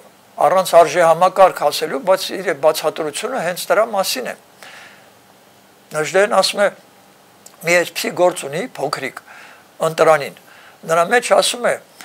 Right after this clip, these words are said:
մեր բանասերները, լեզվագետները, պատմաբանները, հնագետները պետք է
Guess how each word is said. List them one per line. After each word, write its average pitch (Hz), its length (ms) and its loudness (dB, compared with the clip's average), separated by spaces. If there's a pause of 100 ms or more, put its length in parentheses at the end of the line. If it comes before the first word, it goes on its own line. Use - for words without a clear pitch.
(220)
մեր 202 280 2
բանասերները, 165 1000 2
լեզվագետները, 160 1080 -2
պատմաբանները, 151 1000 -2 (3750)
հնագետները 156 1000 -2
պետք 190 340 0
է 185 80 6